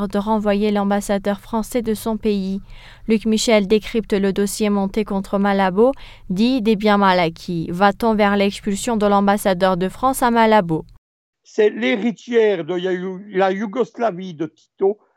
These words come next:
Speaker 2: un État aujourd'hui disparu. Euh, la Yougoslavie, la dernière Yougoslavie, celle du président Milosevic, elle a été détruite en octobre deux mille par la première des révolutions de couleur américaine. Et depuis,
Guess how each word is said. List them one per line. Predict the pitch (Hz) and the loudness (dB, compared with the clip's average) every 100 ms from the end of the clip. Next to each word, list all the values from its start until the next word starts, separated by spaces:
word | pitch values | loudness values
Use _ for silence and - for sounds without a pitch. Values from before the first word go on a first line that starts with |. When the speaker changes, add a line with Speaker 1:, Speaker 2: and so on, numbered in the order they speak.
| _ | _
Speaker 2:
un | - 185 | -2 0
État | 220 220 - 247 | -2 -6 -2 0
aujourd'hui | 220 160 190 156 190 156 | 0 -2 -4 -6 -10 -10
disparu. | 151 - _ 294 135 165 220 _ _ _ _ - | -12 -12 _ -10 -8 -6 -8 _ _ _ _ -2
Euh, | 160 165 - 175 175 175 185 | 2 2 2 -2 0 -2 2
la | 202 | 2
Yougoslavie, | 202 233 220 240 - - 208 190 208 175 - _ _ | 0 -2 -2 -4 -2 -2 -2 -4 -10 -12 -16 _ _
la | 160 156 - | -4 -4 -8
dernière | 185 226 190 247 214 | -6 -4 -2 -2 -2
Yougoslavie, | 208 175 175 - 185 185 | -4 -6 -6 -4 -6 -6
celle | 175 - 269 | -14 -14 -12
du | 175 | -12
président | - 185 156 156 170 | -6 -6 -6 -2 -2
Milosevic, | 165 180 170 - 170 143 156 - _ _ _ | -2 -2 -4 -4 -8 -6 -8 -10 _ _ _
elle | - 170 202 | -2 2 2
a | |
été | 190 151 220 | 0 -2 -6
détruite | 160 208 - - 208 196 | -2 -4 -4 -4 -4 -2
en | 170 | -2
octobre | 165 - 170 151 | -4 -6 -10 -10
deux | 127 156 | -4 -2
mille | 151 151 127 _ _ _ | -2 -6 -8 _ _ _
par | 156 151 | 0 2
la | 175 | 0
première | - - 247 262 247 202 143 | -2 -2 -2 0 0 0 -6
des | 165 | -8
révolutions | 147 139 160 151 - 165 | -8 -8 -10 -10 -12 -14
de | 120 | -14
couleur | 147 147 156 - | -14 -10 -8 -8
américaine. | 135 131 127 107 - 156 180 - _ _ _ _ | -8 -6 -8 -12 -8 -6 -6 -10 _ _ _ _
Et | 170 170 - _ | 2 2 2 _
depuis, | 214 165 180 247 247 | 0 0 -2 -2 -2